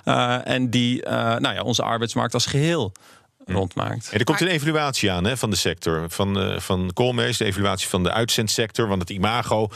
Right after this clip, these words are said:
Speaker 2: in de politiek is, is niet, is niet al te goed, hè. We hebben wat, wat schandalen gezien, ook rond
Speaker 1: Ja.
Speaker 2: onderbetaling, slechte huisvesting van arbeidsmigranten.
Speaker 1: Ja.
Speaker 2: Dat, in hoeverre straalt dat op ju-, op jullie af? Kun-, kunnen jullie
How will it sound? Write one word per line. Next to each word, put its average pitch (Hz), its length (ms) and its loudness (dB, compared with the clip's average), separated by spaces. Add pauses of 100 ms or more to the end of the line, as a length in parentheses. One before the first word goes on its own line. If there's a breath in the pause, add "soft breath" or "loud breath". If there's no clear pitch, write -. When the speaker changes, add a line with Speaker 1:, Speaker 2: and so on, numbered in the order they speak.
(220 loud breath)
Speaker 2:
in 107 80 0
de - 60 4
politiek 104 480 0
is, 98 140 2
is - 180 -2
niet, 120 200 -4
is 98 100 0
niet 113 120 2
al 95 100 0
te - 80 -4
goed, 147 240 0
hè. 127 160 2
We 110 80 -2
hebben 98 200 -2
wat, 87 200 -2
wat 95 160 0
schandalen 110 520 2
gezien, 110 260 0
ook 98 100 0
rond 98 140 0
Speaker 1:
Ja. 110 60 -4
Speaker 2:
onderbetaling, 110 680 0 (200 loud breath)
slechte - 300 0
huisvesting 110 640 2
van - 100 -2
arbeidsmigranten. 110 920 0 (260 loud breath)
Speaker 1:
Ja. - 80 -6 (100)
Speaker 2:
Dat, - 220 -2 (360 loud breath)
in 160 140 4
hoeverre 165 280 2
straalt 165 340 0
dat 135 120 0
op 120 120 0
ju-, 151 140 -2
op 131 160 0
jullie 139 260 2
af? 90 120 0
Kun-, 139 220 -2
kunnen 156 220 2
jullie 143 220 0